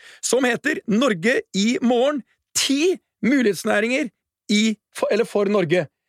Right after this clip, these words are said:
Og jeg må si en ting. Dette er moro! I en urolig verden så er det noen som peker fremover mot en blå planet og sier, «Det er retningen vi skal gå i, og det skal vi snakke om i dag.» Og vi har med to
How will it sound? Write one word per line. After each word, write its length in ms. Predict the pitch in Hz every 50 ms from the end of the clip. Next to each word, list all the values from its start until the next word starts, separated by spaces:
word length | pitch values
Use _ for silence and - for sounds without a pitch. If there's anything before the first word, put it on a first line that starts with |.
| _ _ _ _ -
Og 80 | 254 285
jeg 60 | - 330
må 20 | 233
si 100 | 294 294
en 80 | 311 330
ting. 160 | 339 403 370 - _ _ _ _ _ -
Dette 680 | 180 156 151 160 - - - _ _ _ _ - - 349
er 300 | - - - 165 180 190 240
moro! 360 | 247 202 165 156 175 180 175 _ _ _ _ _ _ -
I 300 | 214 202 214 247 269 - - -
en 240 | 240 240 269 277 - _ - 262
urolig 540 | 277 277 254 214 180 170 180 208 233 262 214
verden 480 | 208 175 160 165 165 180 254 269 262 - _ _ _ -
så 160 | - - 202
er 80 | 208 226
det 80 | 262 285
noen 160 | 233 185 151
som 140 | - 226 233
peker 640 | - - - - 339 247 202 151 - - - 269 -
fremover 500 | - 214 180 175 190 214 226 247 254 254 - - - _ _ -
mot 460 | - 190 214 214 226 226 240 277 302 - _ - -
en 200 | - 233 247 220 190
blå 220 | 196 190 196 208 214 202
planet 400 | - 247 233 214 208 214 - -
og 80 | - -
sier, 300 | - 220 240 254 262 - _ _ _ _ _ _ _ _
«Det 380 | 165 151 147 151 156 226 214 247
er 140 | 262 240 233
retningen 240 | 196 - - 175 185
vi 80 | 180
skal 140 | - 233 214 185
gå 140 | 185 208 247
i, 80 | 262 262 _ _ _ - - 302
og 140 | 262 233 185
det 160 | 170 214 220 226 220
skal 160 | - - 302
vi 80 | 269 240
snakke 320 | 247 - 349 - - 233
om 80 | 226 269
i 60 | -
dag.» 220 | 571 - 415 269 - _ _ _ _
Og 160 | _ - 233 254
vi 80 | 311 -
har 200 | - 277 226 -
med 140 | - - - - _ _
to 320 | - - - 247 254 285